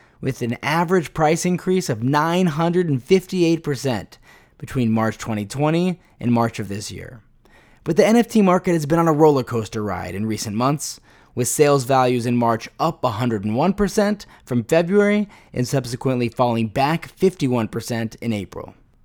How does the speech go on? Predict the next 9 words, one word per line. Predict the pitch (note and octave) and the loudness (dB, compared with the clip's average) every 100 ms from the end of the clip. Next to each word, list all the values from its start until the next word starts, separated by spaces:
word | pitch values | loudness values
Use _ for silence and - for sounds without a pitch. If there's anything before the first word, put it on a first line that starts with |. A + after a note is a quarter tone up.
| _ _ _ | _ _ _
So | - D#3+ | -2 0
how | A3 A#3+ | 2 2
many | B3 A#3 | 4 2
N | D#3 E3+ | 2 0
F | D#3+ | -2
Ts | - D#3 C3 | -2 0 2
are | A2+ | 0
out | A2 G2+ | 0 -4
there? | F#2 F2 F#2+ | -12 -14 -16